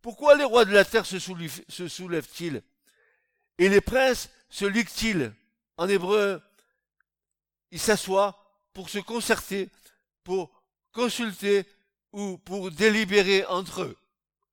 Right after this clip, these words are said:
Écoutez bien ce que je vais vous dire, et vous allez voir que vous allez comprendre vite, vite fait ce qui se passe.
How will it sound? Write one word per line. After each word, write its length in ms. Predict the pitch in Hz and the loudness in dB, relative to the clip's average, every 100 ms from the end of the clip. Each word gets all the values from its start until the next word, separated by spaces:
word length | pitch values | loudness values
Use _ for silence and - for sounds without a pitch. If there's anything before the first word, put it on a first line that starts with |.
| _ _ - | _ _ -12
Écoutez 380 | 147 170 160 | -12 -8 -8
bien 200 | 156 165 | -6 -6
ce 80 | 143 | -8
que 100 | 156 | -12
je 60 | 135 | -14
vais 80 | 147 | -14
vous 160 | 143 | -14
dire, 240 | 139 151 139 _ _ _ _ _ _ _ _ _ _ _ _ _ _ _ _ | -12 -12 -12 _ _ _ _ _ _ _ _ _ _ _ _ _ _ _ _
et 120 | 123 | -12
vous 180 | 127 127 | -8 -6
allez 160 | 135 | -4
voir 260 | 135 143 - | -4 -8 -10
que 100 | 123 | -14
vous 160 | 117 117 | -14 -12
allez 160 | 107 | -12
comprendre 540 | 117 123 - 135 127 107 | -12 -16 -14 -14 -14 -16
vite, 220 | 139 107 | -18 -20
vite 220 | 120 135 | -20 -18
fait 180 | - 143 | -14 -14
ce 140 | - | -14
qui 160 | 120 120 | -18 -20
se 140 | 120 | -20
passe. 420 | - 117 90 - | -14 -14 -14 -18